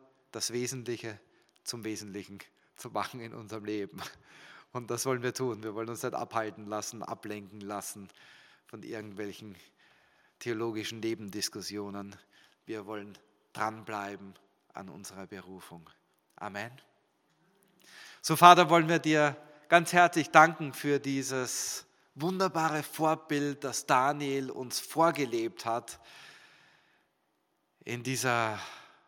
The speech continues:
ja, herausfordernden Zeit, in der er gelebt hat, als verschleppter Jude in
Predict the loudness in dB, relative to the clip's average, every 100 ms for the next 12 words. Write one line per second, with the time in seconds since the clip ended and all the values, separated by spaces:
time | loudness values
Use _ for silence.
0 | _ _ _ _ _ 2 4 6 8 8
1 | 8 6 6 6 0 6 8 8 6 2
2 | 0 2 0 0 0 0 -2 -2 -2 0
3 | 0 -2 -2 -6 -6 -16 -20 -20 -20 -14
4 | -4 0 4 4 4 4 0 2 0 0
5 | 2 4 2 0 -4 -8 -12